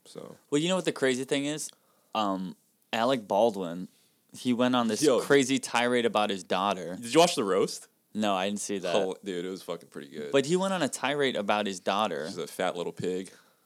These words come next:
Speaker 2: And, I mean, yeah, obviously that wasn't racial, but he was
Speaker 1: Yeah.
Speaker 2: belittling his daughter, and they stood right behind him.
Speaker 1: Yeah.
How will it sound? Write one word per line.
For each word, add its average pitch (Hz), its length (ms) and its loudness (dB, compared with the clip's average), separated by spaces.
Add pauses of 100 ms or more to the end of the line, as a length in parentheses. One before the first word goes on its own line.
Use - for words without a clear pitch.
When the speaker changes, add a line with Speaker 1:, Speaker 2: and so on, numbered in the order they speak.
Speaker 2:
And, 135 280 -2 (100)
I 135 80 2
mean, 135 240 0
yeah, 139 260 4
obviously 139 400 0
that 120 140 6
wasn't 127 420 -2 (280)
racial, 98 720 -4 (100)
but 101 380 0 (220)
he 127 200 -2
was 120 220 0
Speaker 1:
Yeah. 67 60 -8 (200)
Speaker 2:
belittling 127 500 2
his 107 180 -4
daughter, 104 500 2
and 107 260 -4
they 120 180 4
stood 123 320 -2
right 113 300 2
behind 131 360 -2
him. 104 260 -8 (160)
Speaker 1:
Yeah. 85 280 -2